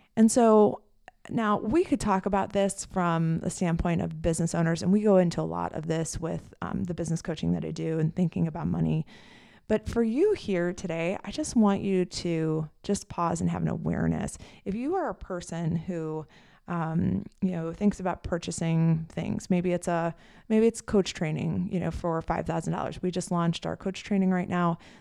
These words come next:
the early bird deal for up until this, uh, Sunday is, um, a five thousand dollars for coach training, six-month program.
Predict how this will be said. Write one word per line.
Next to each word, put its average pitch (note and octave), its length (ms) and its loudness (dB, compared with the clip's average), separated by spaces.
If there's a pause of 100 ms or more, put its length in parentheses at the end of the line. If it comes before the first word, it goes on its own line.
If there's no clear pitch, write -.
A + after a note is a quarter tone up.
the - 80 -6
early E3+ 360 0
bird D#3+ 240 -6
deal E3 380 -4
for D#3 460 -4
up E3+ 160 -2
until - 340 -2
this, - 420 -10
uh, E2+ 460 -4
Sunday F#3 720 0
is, D#3+ 500 -4
um, E3 440 -2 (580)
a E3 260 2
five F3 280 -2
thousand F3 280 0
dollars E3+ 460 -2
for - 140 -10
coach A3+ 280 -6
training, G3 380 2
six-month - 460 -6
program. G3+ 500 -2